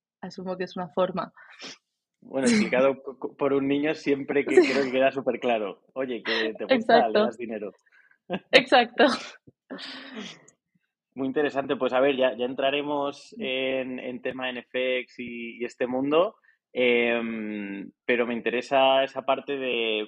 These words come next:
Speaker 2: oye, estabas en Amazon, en un puesto guay, eh, aprendiendo mucho, ¿no? Teníamos un,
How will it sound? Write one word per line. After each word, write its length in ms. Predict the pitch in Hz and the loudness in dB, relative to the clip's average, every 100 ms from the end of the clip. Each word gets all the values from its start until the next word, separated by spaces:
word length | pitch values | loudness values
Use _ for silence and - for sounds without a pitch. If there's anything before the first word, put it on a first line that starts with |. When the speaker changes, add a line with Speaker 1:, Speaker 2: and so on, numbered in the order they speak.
| - | -8
Speaker 2:
oye, 160 | - 117 | -12 -12
estabas 360 | 110 120 127 127 | -6 -4 -4 -4
en 100 | 120 | -6
Amazon, 480 | 135 143 147 151 139 | -4 -6 -6 -6 -6
en 100 | 120 | -8
un 140 | 117 | -10
puesto 580 | - 117 - 120 117 110 | -10 -10 -6 -4 -2 0
guay, 720 | 120 135 143 147 151 160 156 _ 117 | 2 4 4 2 -2 -6 -10 _ -12
eh, 560 | 110 104 104 101 107 107 _ _ _ _ | -8 -6 -6 -8 -12 -16 _ _ _ _
aprendiendo 460 | 110 104 110 117 113 | -12 -8 -8 -8 -6
mucho, 340 | 127 143 131 | -8 -6 -6
¿no? 260 | 127 160 131 | -4 -4 -6
Teníamos 440 | 107 110 113 - | -8 -6 -8 -8
un, 400 | 113 113 110 110 | -8 -6 -6 -8